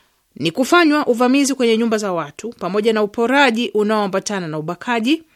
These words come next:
ukifuatiwa na awamu ya pili ya mashambulizi katika maeneo ya umma sambamba na kuimarisha udhibiti na hatimaye kuwaweka kizuizini wanawake kwa muda mrefu huku wakiteswa, kubakwa mtu mmoja mmoja na genge la watu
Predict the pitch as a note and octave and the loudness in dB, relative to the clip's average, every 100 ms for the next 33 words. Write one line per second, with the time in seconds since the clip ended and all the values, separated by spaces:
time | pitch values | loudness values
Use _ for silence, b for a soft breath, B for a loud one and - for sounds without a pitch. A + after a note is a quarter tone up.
0 | b b b b b b - E3 - G3+ | b b b b b b -20 -16 -8 -2
1 | B3 A#3+ D#4+ D#4+ D4 C4 C4 B3+ A#3+ A#3 | 0 4 6 6 2 2 2 2 2 0
2 | D4 D4 D4 D4 B3+ G#3 - G3+ G#3 A#3 | 0 0 2 2 0 -2 -4 -2 0 2
3 | C4+ B3 B3 A#3 G#3 A3+ G#3 F#3+ F#3 F#3+ | 2 2 0 0 -2 -2 -4 -4 -2 -2
4 | F#3+ D#3+ - B3+ B3 C4+ D#4+ b b b | 0 -2 -2 0 2 2 -2 b b b
5 | - - E3+ F#3 B3+ B3+ A#3+ A#3+ A#3+ A3+ | -10 -6 -2 2 2 4 0 -2 0 2
6 | A3+ A#3 - E3+ D#3+ F3+ C4 C4+ D#4 D#4+ | 2 2 0 -4 -4 -2 -2 0 -2 -2
7 | b b b b - D3 F#3+ F#3+ B3+ C#4 | b b b b -14 -6 -4 0 2 4
8 | D4 D4 - A#3 G#3+ A#3 A#3+ A3 F#3 F#3 | 6 4 2 0 2 0 -2 -6 -2 -2
9 | F#3 E3+ B3 C#4 C4+ A#3 F#3 E3+ G#3+ A#3 | -2 0 2 2 2 0 0 0 -2 -4
10 | G3 F#3+ G#3 B3+ A3+ F3+ D3 D#3+ C#3+ b | -6 -4 -2 0 0 -2 -4 -10 -12 b
11 | b - A3+ D4+ - D#4 C4 A#3+ A#3+ - | b -2 2 2 2 0 0 0 -2 -2
12 | F3 - C3 - b b b b - E3 | -2 -4 -8 -12 b b b b -12 -6
13 | E3 A#3 G#3+ B3 B3+ B3 A#3+ A#3 A3+ A#3 | 2 4 4 2 2 2 0 0 0 0
14 | B3 D4+ D#4 C4 G3 G#3 G3+ F3+ D#3+ A#3 | 2 2 0 0 2 2 0 -2 2 2
15 | B3 C#4+ | 2 -4